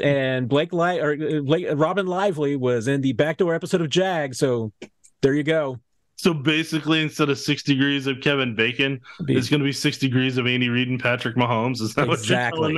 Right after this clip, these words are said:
Speaker 2: me?
Speaker 1: That's exactly what we're gonna be doing.
Speaker 2: And, and I wanna hear who your celebrity will be someday. You don't have to think, it doesn't have to be today. If you wanna leave it as a cliffhanger for the next podcast, you feel free on that. Gives people something to look forward to for next week.
Speaker 1: Uh, it,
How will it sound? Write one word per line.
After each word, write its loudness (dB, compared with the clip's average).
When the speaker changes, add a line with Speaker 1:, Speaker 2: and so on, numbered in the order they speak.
Speaker 2:
me? -8
Speaker 1:
That's -2
exactly 0
what 0
we're -4
gonna 0
be 0
doing. -2
Speaker 2:
And, 2
and 0
I 0
wanna 0
hear 0
who 0
your 0
celebrity 0
will 0
be 0
someday. 2
You 0
don't 2
have -2
to -2
think, 0
it 0
doesn't 2
have -2
to -4
be 2
today. 0
If 0
you 2
wanna 2
leave 0
it 0
as -4
a -8
cliffhanger 0
for -2
the 2
next -2
podcast, 0
you 2
feel 0
free 0
on -2
that. -2
Gives -4
people 0
something 0
to 2
look -2
forward 0
to 0
for -4
next -2
week. -8
Speaker 1:
Uh, 2
it, 0